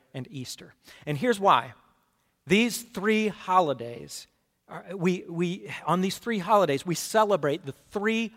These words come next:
most significant events of, of all of history. Now, these three events are the incarnation of Jesus, the crucifixion of Jesus, and the resurrection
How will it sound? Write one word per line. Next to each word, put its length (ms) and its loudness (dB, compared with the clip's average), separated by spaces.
most 480 4
significant 920 -2
events 680 -4
of, 120 -14
of 400 -4
all 180 4
of 120 -6
history. 500 -8
Now, 200 -10
these 200 -6
three 200 -2
events 320 -4
are 340 -10
the 140 -6
incarnation 720 -4
of 80 -10
Jesus, 560 -12
the 80 -16
crucifixion 720 -4
of 160 -12
Jesus, 540 -10
and 140 -6
the 40 -6
resurrection 800 -2